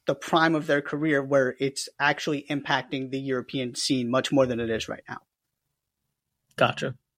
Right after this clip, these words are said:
Speaker 2: Gotcha. Yeah, it seems very similar. Very similar. Not quite as disruptive yet,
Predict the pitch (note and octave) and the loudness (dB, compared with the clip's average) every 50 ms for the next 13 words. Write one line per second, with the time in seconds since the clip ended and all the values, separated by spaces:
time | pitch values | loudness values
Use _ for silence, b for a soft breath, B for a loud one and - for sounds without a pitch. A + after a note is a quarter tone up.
0 | _ - C3+ A#2+ A2+ B2 B2 B2+ A#2+ A#2 A#2 A#2 - C#3+ C3 B2 A#2+ A#2 - - | _ 4 4 4 4 4 2 2 2 2 0 0 2 2 2 2 2 0 -2 -6
1 | b b b b b b b b b b b _ _ _ _ _ - B2+ A#2+ B2 | b b b b b b b b b b b _ _ _ _ _ -16 0 4 4
2 | A#2 A2 A2 A2 - A2+ A2 A2 A2 A2 A2+ A2+ - _ _ _ _ _ _ _ | 4 4 2 0 -2 -2 -2 -4 -6 -8 -8 -10 -12 _ _ _ _ _ _ _
3 | _ _ _ B2 A#2+ A2+ A2 - - A2+ A2+ A2+ A#2 B2+ C3+ D3+ - - - C3+ | _ _ _ 0 0 2 2 0 -4 -4 -2 0 2 4 4 4 2 2 2 4
4 | B2+ C3 C3 C3+ B2+ A#2+ A#2+ A#2 - B2 A2+ - - A#2 A#2+ A#2+ - - D3+ D#3 | 4 4 4 2 0 0 -2 -2 -2 -2 -2 0 0 0 0 2 4 4 4 4
5 | D3 D3+ D#3 D#3+ D#3+ E3+ | 4 4 4 4 4 4